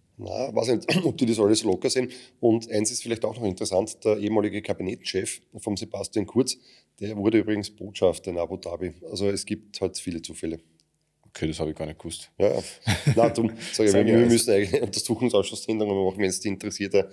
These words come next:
Speaker 2: Na, ich würde eh
Speaker 1: Da,
Speaker 2: gern drin
Speaker 1: da,
Speaker 2: sitzen,
Speaker 1: da
Speaker 2: mich
Speaker 1: tun,
Speaker 2: interessiert das
Speaker 1: da,
Speaker 2: schon, ja.
Speaker 1: da tun sich wirklich, äh, ja, Dinge auf, unglaublich.
Speaker 2: Na, mich interessiert generell so die politische Landschaft. Ich habe mittlerweile auch einen Presseausweis, also ich habe mir überlegt, dass ich bei sowas teilnehme, aber natürlich, wenn der Ausschuss nicht
Speaker 1: Kannst dich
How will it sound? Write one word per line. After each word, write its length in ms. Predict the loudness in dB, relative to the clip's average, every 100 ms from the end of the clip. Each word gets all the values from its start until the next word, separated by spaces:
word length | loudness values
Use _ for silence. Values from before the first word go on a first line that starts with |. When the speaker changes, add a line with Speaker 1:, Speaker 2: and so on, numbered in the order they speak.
| -2
Speaker 2:
Na, 100 | 0
ich 60 | 2
würde 140 | 4
eh 40 | 4
Speaker 1:
Da, 40 |
Speaker 2:
gern 120 | 2
drin 160 | 0 2
Speaker 1:
da, 60 | 2
Speaker 2:
sitzen, 200 | 2 0
Speaker 1:
da 40 |
Speaker 2:
mich 100 | 0 2
Speaker 1:
tun, 60 |
Speaker 2:
interessiert 280 | 0 0 -6
das 80 | -2
Speaker 1:
da, 40 | 0
Speaker 2:
schon, 140 | 0
ja. 140 | -4 -4
Speaker 1:
da 120 | -4
tun 280 | -2 0 0
sich 280 | 0 -4 -6
wirklich, 580 | -4 -2 -2 -4 -20 -20 -18
äh, 760 | -12 -10 -8 -10 -16 _ 0
ja, 160 | 0 0 -6 _ _
Dinge 220 | 0 4 4
auf, 160 | 4
unglaublich. 460 | -2 -2 -2 -2 -10 _ _ _ -20 -8
Speaker 2:
Na, 60 | 0
mich 120 | 0
interessiert 380 | 0 -4 -4 -4
generell 280 | -4 -2 -2
so 100 | -4
die 100 | -8
politische 420 | -6 -8 -8 -6
Landschaft. 460 | -2 -2 -4 -10 -6
Ich 60 | -6
habe 140 | -4
mittlerweile 400 | -4 0 0 0
auch 40 | -2
einen 80 | -4
Presseausweis, 680 | -6 -2 0 0 0 -4 -6
also 100 | -6
ich 40 |
habe 80 | -4
mir 80 | 0
überlegt, 300 | 0 0 -4
dass 100 | -10
ich 80 | -10
bei 80 | -12
sowas 260 | -10 -8 -2
teilnehme, 300 | -2 -2 -4
aber 120 | -4
natürlich, 280 | -2 -2 -2
wenn 80 | 0
der 100 | 0
Ausschuss 340 | -2 -6 -4
nicht 80 | 2
Speaker 1:
Kannst 180 | 2
dich 120 | 2